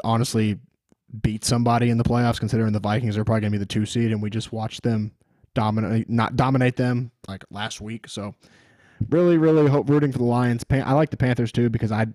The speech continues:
I want anybody but the Buccaneers to win that division because they don't deserve it. I know none of these other teams deserve it either, but they're the team with all the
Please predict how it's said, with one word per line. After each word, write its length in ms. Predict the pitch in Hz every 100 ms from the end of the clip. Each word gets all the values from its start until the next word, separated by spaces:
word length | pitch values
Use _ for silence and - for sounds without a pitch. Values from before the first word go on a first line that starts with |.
| -
I 80 | 123
want 200 | 135 -
anybody 440 | 117 117 113 113 101
but 320 | - 104 - -
the 80 |
Buccaneers 560 | 101 104 - 104 104 -
to 100 | 104
win 140 | 104
that 100 | 104
division 360 | 101 104 107 104
because 180 | 104 98
they 120 | 101
don't 260 | 98 107 120
deserve 340 | 107 110 104 107
it. 200 | - - - - -
I 100 | 117
know 140 | 151 156
none 100 | 139
of 60 |
these 120 | 127
other 140 | 120 120
teams 220 | 123 110
deserve 260 | 110 113 107
it 80 | 101
either, 280 | 101 104
but 260 | 95 101 - _ _ _ _ -
they're 160 | 123
the 60 | 113
team 260 | 127 120 110
with 140 | 104
all 160 | 107 107
the 280 | 104 98